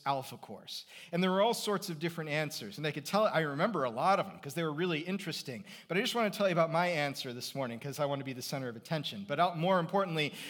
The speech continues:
because it's actually helpful for my sermon. I said, "What I wanna know is how something that happened two thousand years ago, half a world away, makes a difference in my life today." Does anyone else wanna know the answer to that question this morning?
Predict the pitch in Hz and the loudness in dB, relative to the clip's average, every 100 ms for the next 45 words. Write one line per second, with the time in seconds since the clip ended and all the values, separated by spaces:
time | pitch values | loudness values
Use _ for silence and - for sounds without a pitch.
0 | 220 165 170 180 156 170 - 180 - - | -4 -2 2 4 4 -2 0 0 0 -4
1 | 175 156 135 156 - 151 - 143 127 - | 0 -2 2 0 0 -10 -6 -4 -4 -2
2 | 165 147 117 87 - - - - 165 165 | -2 -2 -4 -10 -14 -16 -12 2 2 2
3 | - 226 185 151 156 143 - _ _ _ | 4 6 8 6 2 -8 -14 _ _ _
4 | _ _ - 160 202 220 196 175 160 113 | _ _ 2 4 6 6 6 6 4 4
5 | 104 120 - - - - 165 185 175 170 | -4 -12 -18 -20 -16 -2 0 4 4 4
6 | 220 226 214 208 196 190 180 180 170 160 | 2 2 0 0 0 2 2 4 0 -2
7 | - 240 240 214 196 185 165 160 165 147 | -2 -2 2 4 4 2 -2 0 -2 -2
8 | 151 151 143 - - - 220 240 214 202 | 2 4 4 -2 -10 2 4 4 2 2
9 | 185 180 156 143 147 131 117 - - 135 | 2 2 0 0 2 2 -2 -8 -10 -8
10 | - 127 131 123 110 117 107 104 98 - | -8 -10 -10 -10 -12 -10 -12 -10 -14 -14
11 | - 165 - _ _ _ _ _ _ _ | -20 -20 -20 _ _ _ _ _ _ _
12 | _ _ _ _ _ _ _ _ 156 170 | _ _ _ _ _ _ _ _ -2 0
13 | 156 147 - 151 143 139 127 131 131 135 | 2 0 -2 -4 -2 -4 -4 -8 -10 -12
14 | 120 131 123 127 - - 135 131 - 127 | -8 -8 -6 -10 -10 -10 -10 -12 -12 -10
15 | 131 | -12